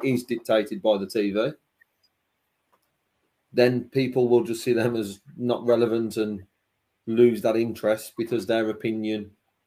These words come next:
doesn't matter. And as much as it is decided by the T V and P D C on certain things,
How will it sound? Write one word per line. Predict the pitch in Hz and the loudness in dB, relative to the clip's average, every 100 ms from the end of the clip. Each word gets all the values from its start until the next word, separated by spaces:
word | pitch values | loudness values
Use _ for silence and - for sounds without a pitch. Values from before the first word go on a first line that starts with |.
| _ _ | _ _
doesn't | 123 104 110 | -2 0 0
matter. | 113 117 - 117 110 | -2 -4 -4 -2 -2
And | 104 95 _ _ _ 113 | -4 -12 _ _ _ -10
as | 104 | -4
much | 120 123 123 | -2 -2 -2
as | 101 | -2
it | 117 117 | -2 0
is | 120 107 - - _ _ _ _ _ _ _ _ _ | 0 0 -6 -18 _ _ _ _ _ _ _ _ _
decided | 107 - 113 113 113 98 | -12 -2 0 2 0 2
by | 113 | 2
the | 107 | 0
T | 104 117 117 | 0 0 0
V | 107 120 113 | 0 2 2
and | 104 98 - | 0 -4 -4
P | 120 113 | 0 2
D | 110 | 2
C | 101 113 | 0 -2
on | 110 104 | -2 -2
certain | 120 113 107 98 | -2 0 -2 -4
things, | 101 104 110 - | -4 -6 -8 -16